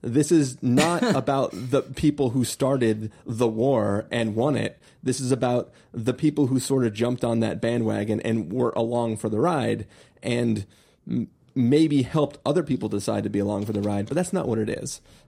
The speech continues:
Speaker 1: Um, if I can compare this to other films, one which we have celebrated in the past and one which we thought was just all right, if you look at Spotlight and the Snowden film,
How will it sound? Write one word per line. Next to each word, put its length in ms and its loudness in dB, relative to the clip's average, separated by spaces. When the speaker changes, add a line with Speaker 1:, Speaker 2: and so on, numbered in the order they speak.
Speaker 1:
Um, 360 0
if 120 -2
I 80 0
can 240 0
compare 300 -2
this 240 -2
to 80 -2
other 140 4
films, 420 -2
one 440 0
which 240 -2
we 120 0
have 120 0
celebrated 380 0
in 60 0
the 80 0
past 340 -2
and 140 0
one 240 0
which 160 -2
we 60 0
thought 200 -2
was 120 0
just 160 -8
all 120 -2
right, 320 0
if 140 -4
you 100 6
look 160 2
at 300 0
Spotlight 720 -2
and 540 0
the 80 -4
Snowden 440 0
film, 320 -6